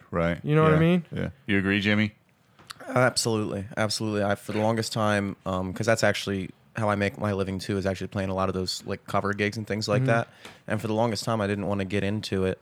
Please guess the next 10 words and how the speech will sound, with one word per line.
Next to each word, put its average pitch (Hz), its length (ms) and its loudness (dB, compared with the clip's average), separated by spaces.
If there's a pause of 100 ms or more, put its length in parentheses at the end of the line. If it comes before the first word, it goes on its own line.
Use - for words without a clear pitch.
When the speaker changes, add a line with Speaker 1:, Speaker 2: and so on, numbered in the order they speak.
(520)
Speaker 3:
uh, 87 460 4 (240)
because 107 520 2
I 101 140 4
just 98 200 -4
had 98 240 0
this 95 200 -2
kind 104 200 -4
of, 95 80 -6
like, 95 180 -4
hesitancy, 101 760 -2